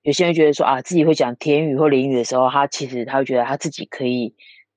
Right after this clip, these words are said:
感受到不同的世界，可能传来的，呃，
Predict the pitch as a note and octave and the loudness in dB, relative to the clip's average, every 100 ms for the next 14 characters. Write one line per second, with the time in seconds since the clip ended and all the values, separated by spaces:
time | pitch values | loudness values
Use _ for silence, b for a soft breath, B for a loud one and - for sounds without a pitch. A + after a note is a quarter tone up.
0 | _ _ _ C3 A#2 - E3+ C#3 D3+ C#3 | _ _ _ -4 -4 -2 0 2 2 0
1 | D#3+ - C3 A#2+ A#2+ A2+ G#2 - - E3+ | -2 -8 -8 -2 2 2 2 -6 -2 -2
2 | B2 D3+ C#3 - _ _ - B2 A#2 - | 0 0 0 -2 _ _ -8 -6 -6 -4
3 | B2+ B2+ A2+ A#2+ G#2+ G2+ - - - - | -2 0 2 2 2 -2 -4 -2 -4 -2
4 | C3+ A#2+ | 0 0